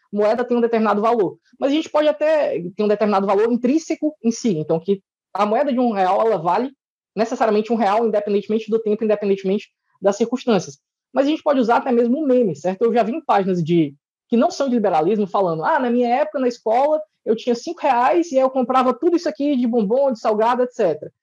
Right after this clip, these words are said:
Hoje, os mesmos cinco reais não compram nada." Pois é, aí você leva pro João da padaria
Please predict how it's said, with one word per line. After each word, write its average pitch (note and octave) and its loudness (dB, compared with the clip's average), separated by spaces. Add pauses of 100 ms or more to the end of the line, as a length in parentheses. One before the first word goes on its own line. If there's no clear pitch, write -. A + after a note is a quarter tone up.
(160)
Hoje, C#4+ 0
os B3+ -2
mesmos B3 0
cinco C4 -4
reais B3 2
não B3 0
compram B3+ 0
nada." G#3 2 (300)
Pois F#4+ 2
é, G3+ 2 (140)
aí C4+ 0
você C#4 -4
leva E4+ 2
pro A3+ 2
João E3 0
da D3+ 0
padaria D#3 0